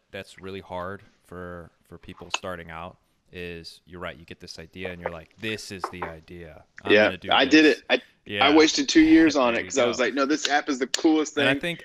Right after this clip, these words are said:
Speaker 2: that's ever
Speaker 1: everybody
Speaker 2: gonna
Speaker 1: will,
Speaker 2: happen."
Speaker 1: you know, I think everybody, you just have to make that mistake of, of, of doing that.
Speaker 2: Yeah.
Speaker 1: I was, I was reading, uh, it was a post from, I think, one of the founders of Y Combinator,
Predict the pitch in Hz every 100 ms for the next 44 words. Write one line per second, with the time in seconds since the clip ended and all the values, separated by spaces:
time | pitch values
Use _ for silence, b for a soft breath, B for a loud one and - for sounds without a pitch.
0 | - 117 117 131 135 131 127 127 120 117
1 | 117 117 104 104 92 98 107 113 135 120
2 | 123 120 117 107 117 - 110 110 - 101
3 | 104 98 92 85 87 101 98 90 78 87
4 | 82 80 _ 82 80 - 90 92 90 90
5 | 92 - 98 95 90 - _ 98 110 113
6 | 107 95 82 87 85 82 85 _ - 123
7 | 131 - 131 - - 95 92 - 226 185
8 | 113 - 101 110 101 85 87 90 - 90
9 | 85 85 82